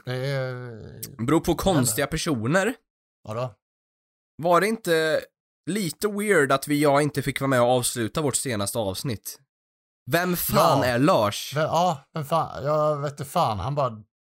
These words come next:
Speaker 1: dök upp.
Speaker 2: Alltså, han
Speaker 1: Och
Speaker 2: låste seriöst ut mig ur mitt eget rum.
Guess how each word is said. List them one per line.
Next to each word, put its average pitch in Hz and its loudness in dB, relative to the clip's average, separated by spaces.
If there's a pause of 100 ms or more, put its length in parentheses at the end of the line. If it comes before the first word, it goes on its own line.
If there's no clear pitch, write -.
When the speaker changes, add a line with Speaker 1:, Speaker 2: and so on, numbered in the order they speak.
(140)
Speaker 1:
dök 110 -6
upp. 139 -14 (1080)
Speaker 2:
Alltså, 160 0
han 170 4
Speaker 1:
Och 226 4
Speaker 2:
låste 117 4
seriöst 160 2
ut 185 0
mig 131 2
ur 131 2
mitt 131 0
eget 120 0
rum. 110 -2